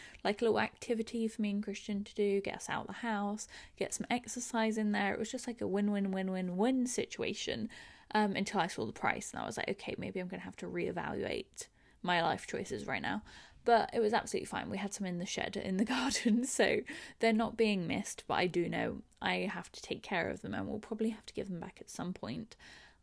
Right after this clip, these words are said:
I was also convinced I was gonna be the next Andy Murray, Andrea Murray, Amber Murray, who knows? I was just gonna be the next tennis all-star,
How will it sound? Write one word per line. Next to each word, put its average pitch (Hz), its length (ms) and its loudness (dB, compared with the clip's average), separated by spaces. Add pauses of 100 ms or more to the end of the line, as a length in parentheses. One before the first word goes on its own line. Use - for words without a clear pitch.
I 247 280 4
was 247 180 4
also 320 340 4
convinced 196 540 0
I 202 160 4
was 196 140 0
gonna 202 180 0
be 190 540 0 (280)
the 196 140 -2
next - 420 2
Andy 185 280 0
Murray, 180 400 -2 (240)
Andrea 190 420 4
Murray, 196 320 0 (140)
Amber 196 320 2
Murray, 202 420 2
who 233 140 6
knows? - 260 0 (260)
I 240 140 4
was 311 140 -2
just - 200 -2
gonna 214 140 2
be - 320 0 (260)
the 190 120 0
next - 360 -2
tennis 170 360 -6
all-star, - 500 0